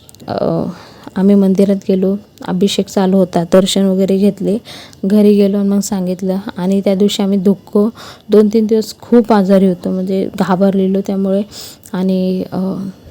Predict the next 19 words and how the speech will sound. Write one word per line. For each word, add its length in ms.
सतत 300
ताप 480
जास्त 300
होता. 280
मग 260
आजीला 560
वगैरे 260
सांगितलं, 480
आजीने 340
अंगारा 380
वगैरे 360
लावला, 360
देवाच्या 420
पाया 280
पडलो. 360
दोन 140
तीन 160
दिवस 220
गावाला 320